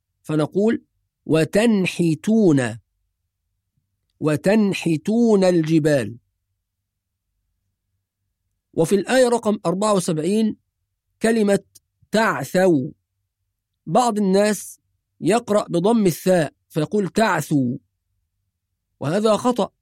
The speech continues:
والصواب أن الثاء مفتوحة،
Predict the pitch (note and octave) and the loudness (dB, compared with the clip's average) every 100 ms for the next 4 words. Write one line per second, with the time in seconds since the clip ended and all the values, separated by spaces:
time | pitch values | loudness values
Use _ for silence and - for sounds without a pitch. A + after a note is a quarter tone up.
0 | _ _ _ _ _ _ - D#3 - E3 | _ _ _ _ _ _ -4 -4 0 2
1 | G3 G3+ G3+ G#3 E3+ D#3 - D#3+ F3 G3 | 2 0 -2 -2 0 -2 -4 -2 0 0
2 | - E3+ E3 - A3+ G3 - B2 | -2 -4 -4 -4 -4 -4 -4 -14